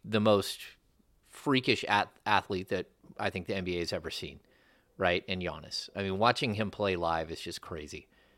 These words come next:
But that's not it with that team. You, B-, Brook Lopez is, like, the front runner for N B A Defensive Player of the Year. He's averaging two and a half blocks a game.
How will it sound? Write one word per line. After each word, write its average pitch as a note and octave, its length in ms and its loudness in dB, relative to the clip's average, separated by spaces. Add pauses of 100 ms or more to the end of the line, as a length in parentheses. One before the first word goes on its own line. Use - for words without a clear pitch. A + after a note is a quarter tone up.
(440)
But - 140 0
that's - 240 2
not G3 240 2
it F#2+ 220 0
with E2+ 140 -8
that D#2+ 180 -6
team. - 320 -14 (240)
You, G#2+ 320 -2
B-, B2 160 -4
Brook D3 380 -2
Lopez A2 540 4
is, F#2 600 0
like, - 240 -6
the F#2 140 -2
front - 380 -2
runner A2+ 280 2
for F2+ 480 -2
N G#2 120 -2
B G#2 160 0
A G#2 80 4
Defensive F#2+ 360 -6
Player F#2+ 260 -4
of F#2 80 -2
the E2 80 -8
Year. F2 260 -4
He's E2+ 140 -10
averaging F#2 440 -6
two - 180 -8
and G#2 80 -4
a F#2+ 40 -2
half G2 140 -6
blocks F#2 300 -2
a F2+ 60 -10
game. F#2+ 340 -4